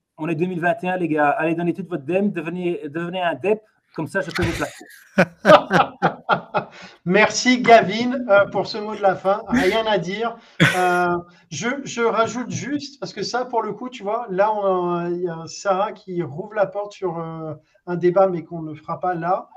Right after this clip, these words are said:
Speaker 2: c'est que c'est bien d'être expert, mais pour être expert, il faut bien commencer quelque part, et quand on commence, on n'est pas expert, et donc ça peut rendre le taf un peu plus difficile. Sujet pour une prochaine fois, éventuellement.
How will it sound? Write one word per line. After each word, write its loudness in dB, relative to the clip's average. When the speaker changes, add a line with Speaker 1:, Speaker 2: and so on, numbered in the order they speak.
Speaker 2:
c'est -6
que 2
c'est -8
bien -4
d'être -6
expert, -8
mais -2
pour -8
être -10
expert, -10
il -20
faut -10
bien -6
commencer -6
quelque -10
part, -4
et -14
quand -14
on -8
commence, -12
on -6
n'est -6
pas -8
expert, -4
et -2
donc -6
ça 2
peut 2
rendre 2
le 0
taf -2
un 2
peu -4
plus -12
difficile. -6
Sujet -4
pour -2
une -4
prochaine 0
fois, 4
éventuellement. 2